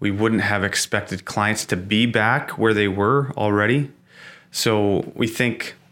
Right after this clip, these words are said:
in the next little while, there's definitely going to be, um, a bit of volatility, but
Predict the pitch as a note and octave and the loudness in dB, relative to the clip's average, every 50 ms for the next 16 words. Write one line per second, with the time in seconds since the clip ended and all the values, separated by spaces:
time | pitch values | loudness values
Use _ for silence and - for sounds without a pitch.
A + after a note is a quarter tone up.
0 | - - - A2 G#2+ G#2+ A2 A2 A2 B2 B2+ - - - B2 A2+ G#2 F#2+ G2 G2 | -20 -10 -6 -2 0 2 2 2 2 0 0 0 0 0 0 2 2 2 2 2
1 | G2 G2+ G#2+ A2+ G#2 D#2+ - - - - - G#2+ G2+ G2+ - A2+ G#2+ - - G#2+ | 2 2 2 2 0 -2 -4 -6 -8 -6 -4 -4 -4 -2 -2 -4 -4 -2 -2 -2
2 | G#2+ G#2 - G#2+ G#2+ G#2 G2 G#2+ F#2+ F#2+ G2 G2+ G2 G2+ G2+ G2+ G2 F#2+ - - | -2 -2 -2 -2 -2 -2 -2 -2 -4 -2 -2 0 0 2 2 0 -2 -4 -6 -16
3 | - - - - - - - - - - - - F#2+ F#2+ F#2 F#2 F#2+ F#2 F#2+ - | -20 -20 -20 -20 -20 -20 -20 -20 -20 -14 -8 -6 -4 -2 -2 -2 -2 -4 -6 -6
4 | - - - - - - G#2+ G2 A2+ A2 A2 G2+ G#2+ G#2 G2+ G2 G2 G2 - - | -10 -18 -20 -18 -14 -12 -8 -4 -2 0 0 0 0 0 0 2 0 0 0 0
5 | A2 G#2+ G#2+ A2 A#2 B2 D3 C#3+ - - - - - - - G#2+ G#2+ A2+ G#2+ G2 | 0 2 2 2 2 0 0 -2 -4 -8 -18 -20 -16 -12 -8 -4 -2 0 0 0
6 | - - - | -2 -6 -10